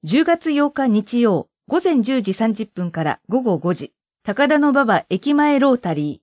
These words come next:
ー、早稲田通り。高田の馬場銀座商店街振興組合。電話、三二零零八七五零。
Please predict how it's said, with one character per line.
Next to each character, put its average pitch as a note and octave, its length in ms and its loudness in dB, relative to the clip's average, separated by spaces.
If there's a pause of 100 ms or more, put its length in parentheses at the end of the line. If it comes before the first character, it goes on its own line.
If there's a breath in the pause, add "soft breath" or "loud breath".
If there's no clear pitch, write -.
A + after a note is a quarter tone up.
(120)
ー、 F3 120 0
早 B3+ 120 -2
稲 C4 40 -2
田 B3+ 180 2
通 A3+ 200 2
り。 C#3+ 180 -8 (460)
高 D4 280 -2
田 E4 100 0
の D#4+ 120 -2
馬 D4 160 0
場 F#3+ 260 -2
銀 C#4 240 2
座 D#4+ 120 2
商 D#4 220 -2
店 D4 240 0
街 D#3+ 180 -2
振 C4 280 0
興 C4+ 240 0
組 G3+ 320 0
合。 C#3 100 -10 (300)
電 G#3+ 220 2
話、 G#3 200 0
三 C#4+ 300 0
二 C#4+ 200 2
零 G#3 220 2
零 F#3 220 2
八 F#3 280 -4
七 C#4 300 4
五 F3+ 240 2
零。 E3+ 300 0